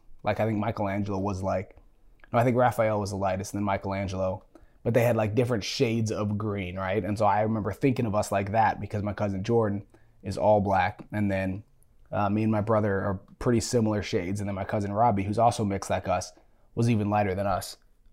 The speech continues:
Um, so I thought of us as kinda like the Ninja Turtles with the, there was the four of us kind of in different shades. So race wasn't really a thing. Like, I didn't think of my, my cousin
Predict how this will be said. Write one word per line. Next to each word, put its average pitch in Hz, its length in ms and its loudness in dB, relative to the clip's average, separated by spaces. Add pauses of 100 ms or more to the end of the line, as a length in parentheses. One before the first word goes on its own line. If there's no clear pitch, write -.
Um, 101 320 -6
so 127 160 4
I 117 60 8
thought 127 260 6
of 120 100 4
us 110 160 2
as 113 120 0
kinda 113 200 0
like 98 140 0
the 104 80 -2
Ninja 110 320 2
Turtles 98 340 -2
with 101 220 -6
the, 92 260 -4
there 110 100 2
was 104 100 0
the 98 40 -2
four 117 280 4
of 95 80 0
us 104 300 -2 (440)
kind 117 180 4
of 110 60 2
in 101 140 2
different 104 300 0
shades. 98 460 2 (360)
So - 140 2
race 131 280 8
wasn't 131 220 4
really 123 200 8
a 113 60 4
thing. 120 380 4
Like, 98 160 0
I 104 80 4
didn't 113 200 2
think 120 220 2
of 101 160 0
my, 101 300 -2 (560)
my 101 120 2
cousin 104 580 0